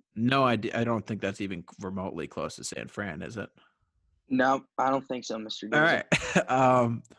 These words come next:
Speaker 1: but he, it's California. Uh, just like
Speaker 2: California,
Speaker 1: you,
Speaker 2: everything.
Speaker 1: yeah,
Speaker 2: Yeah.
Speaker 1: you, you said Cali Kid for Z-, for the X-Man Xander. I'm saying Cal Berkeley for Collin Morikawa. Uh, he's been playing well. He's a great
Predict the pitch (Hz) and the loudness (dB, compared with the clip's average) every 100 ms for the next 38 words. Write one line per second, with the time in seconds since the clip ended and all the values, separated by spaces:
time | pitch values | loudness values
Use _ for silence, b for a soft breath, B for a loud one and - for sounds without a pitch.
0 | _ 165 160 - _ - - - 175 151 | _ 6 6 4 _ -6 -4 0 2 2
1 | - 175 117 113 B B B _ - 127 | 2 2 2 -2 B B B _ -2 0
2 | 120 113 101 _ _ _ - 156 160 160 | 0 -2 -6 _ _ _ 0 4 6 4
3 | 151 143 135 123 123 123 113 101 151 107 | 2 4 4 2 -2 -6 -10 -4 0 0
4 | 113 - 143 143 - 123 139 123 117 - | -2 0 4 4 4 2 2 2 0 2
5 | 156 151 - 110 104 117 - - 107 110 | 2 2 0 -4 -2 -4 -4 -6 -2 -2
6 | 127 - 120 110 113 147 156 160 160 B | -2 -2 -4 -2 -2 -2 0 0 0 B
7 | B B B B - 120 117 131 120 113 | B B B B -8 -6 -2 -2 -2 -2
8 | - 123 120 120 139 135 127 113 - 120 | -2 0 0 2 0 0 -2 -4 -4 -2
9 | 110 107 104 - 123 113 110 101 98 123 | -2 -2 -4 -6 -4 -4 -4 -6 -4 0
10 | 120 113 107 b b b b 107 104 98 | 0 0 -4 b b b b -6 -4 -4
11 | 101 - - 117 107 123 113 104 117 113 | -6 -10 -14 -8 -6 -4 -2 0 0 0
12 | 104 101 104 101 | -4 -10 -10 -8